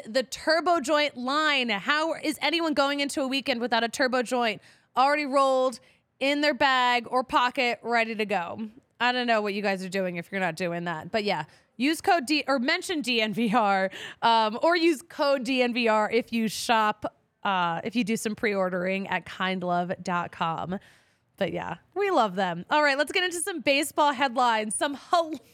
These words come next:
<laughs> I'm such a bully. This is hilarious news to me. Gabe Kapler got fired today. <laughs> Um, and everyone's pretty surprised about it. I mean, like, only two seasons ago,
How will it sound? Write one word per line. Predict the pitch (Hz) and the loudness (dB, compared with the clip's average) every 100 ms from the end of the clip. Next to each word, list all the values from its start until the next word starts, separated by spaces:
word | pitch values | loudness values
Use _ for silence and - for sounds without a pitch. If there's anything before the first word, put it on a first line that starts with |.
| _ - 679 | _ -20 -20
<laughs> | - _ _ - - - | -20 _ _ -16 -8 -4
I'm | 285 427 | -4 -2
such | 415 381 | -2 -2
a | 220 | -2
bully. | 220 220 | -4 -2
This | 214 285 | -2 -4
is | 370 | -2
hilarious | - 320 233 226 233 233 | 0 2 2 2 0 -2
news | 226 220 | -4 -2
to | 240 | -4
me. | 208 220 | -2 -2
Gabe | 262 277 | -2 0
Kapler | 349 349 339 | 0 0 2
got | 311 302 | 0 2
fired | 277 254 254 | 2 2 0
today. | 262 208 190 202 262 _ _ _ _ - 679 659 _ _ _ _ _ _ - | -2 0 0 0 -4 _ _ _ _ -20 -20 -20 _ _ _ _ _ _ -12
<laughs> | - - - - - 392 - - - | -10 -8 -8 -8 -6 -6 -8 -10 -2
Um, | 269 262 262 262 | 2 4 4 2
and | 254 254 254 | 2 2 2
everyone's | 277 311 311 | 2 0 -2
pretty | 349 285 | -2 -2
surprised | 269 285 226 220 | 0 0 0 0
about | 226 226 | 0 0
it. | |
I | 320 | 0
mean, | 427 440 | 0 -2
like, | 453 - | -2 -2
only | 415 622 | -4 -4
two | - 381 | -2 0
seasons | 330 269 247 233 | 0 -2 -4 0
ago, | 214 196 185 180 | 2 4 2 0